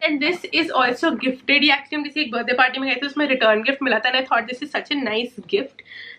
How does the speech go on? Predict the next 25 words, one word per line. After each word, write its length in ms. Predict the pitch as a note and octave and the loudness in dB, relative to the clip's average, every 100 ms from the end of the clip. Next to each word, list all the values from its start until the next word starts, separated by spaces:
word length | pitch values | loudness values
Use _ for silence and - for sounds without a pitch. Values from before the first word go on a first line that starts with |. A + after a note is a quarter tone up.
| - | 0
ये 120 | D4 | 2
word 300 | B3+ A#3+ C4+ | 2 2 2
building 360 | A#3 D4 D#4+ E4 | 2 2 2 0
activity 520 | - - C4 C4+ C#4+ | 0 -2 -6 -4 -2
है 200 | B3 D4 | -2 -4
and 320 | - - B3+ | -8 -4 0
ये 180 | C4 C4 | 2 2
जैसे 180 | C4+ D#4 | -2 -2
connect 400 | D4 B3+ A#3 - | 0 0 -2 -4
four 200 | D4 D4 | -2 0
वाले 200 | C#4+ D4 | 2 0
गेम्स 260 | C#4 C#4 | -2 -4
नहीं 160 | - F4+ | -2 0
होते, 300 | D4+ - - - - _ | 0 -4 -8 -12 -20 _
उसके 340 | C#4 C#4 - D4 | -8 -4 0 2
type 260 | C4 C4 | 2 0
से 180 | - C#4 | -4 -4
है। 240 | C4 G3+ | -2 -4
तो 340 | G3+ _ _ C#4 | -6 _ _ -8
I 40 | |
thought 300 | C4 C#4 C4+ | -4 -2 0
ये 80 | D4+ | 0
बड़ा 180 | C#4 D#4 | 0 0
अच्छा 540 | - A#3+ - C#4 C#4 B3+ | 0 -8 -2 0 0 -2
है 160 | D4+ | -6